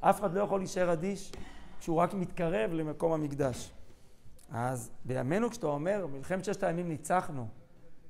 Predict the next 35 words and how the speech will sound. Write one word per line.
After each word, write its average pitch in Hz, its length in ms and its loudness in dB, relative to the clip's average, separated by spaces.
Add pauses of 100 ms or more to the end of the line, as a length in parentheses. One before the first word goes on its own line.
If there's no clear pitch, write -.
וגם 165 560 2
כבשנו 196 380 2
את 185 100 -6
ירושלים", 170 600 -2
זה 151 120 0
לא 190 100 2
שני 185 200 -6
דברים. 151 420 -2 (1000)
המקום 165 580 2
הזה 202 260 4
שבו 185 300 2
הייתה 180 220 2
לנו 170 240 -2
הצלה, 135 500 -4 (540)
מה 175 160 2
שנותן 196 320 -2
לנו 202 120 -4
באמת 180 300 0
את 190 100 -4
האחיזה 165 500 2
בכל 190 360 -2
הארץ 190 380 -4
היום, 190 360 -2 (960)
זה 143 180 -4
ב-, 147 240 -4
בסתר, 202 460 0
בסתר 196 340 -4
זה 190 100 -2
ירושלים. 185 560 -4 (200)
גם, 269 140 6 (140)
גם 262 140 6
אם 277 120 -2
אין 302 120 0
עדיין 277 280 -2
מקדש. 165 540 -4